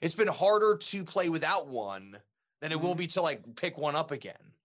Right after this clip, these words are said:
Speaker 2: Yeah, 'cause you can play all through high school, all
Speaker 1: Yeah.
Speaker 2: through college, all through junior golf.
Speaker 1: He said in
Speaker 2: And
Speaker 1: college, he said for every shot, he uses
Speaker 2: Mm-hmm.
Speaker 1: rangefinder, even inside fifty yards.
Speaker 2: Yep, just to make sure he hit the exact, which is stupid to me. If it comes up f-,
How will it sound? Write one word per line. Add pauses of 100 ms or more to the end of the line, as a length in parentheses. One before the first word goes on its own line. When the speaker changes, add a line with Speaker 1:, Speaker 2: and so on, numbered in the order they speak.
(100)
Speaker 2:
Yeah,
'cause
you
can
play
all
through
high
school,
all
Speaker 1:
Yeah.
Speaker 2:
through
college,
all
through
junior
golf. (360)
Speaker 1:
He
said
in
Speaker 2:
And
Speaker 1:
college,
he
said
for
every
shot,
he
uses
Speaker 2:
Mm-hmm.
Speaker 1:
rangefinder,
even
inside
fifty
yards. (580)
Speaker 2:
Yep, (200)
just
to
make
sure
he
hit
the
exact, (360)
which
is
stupid
to
me.
If
it
comes
up
f-,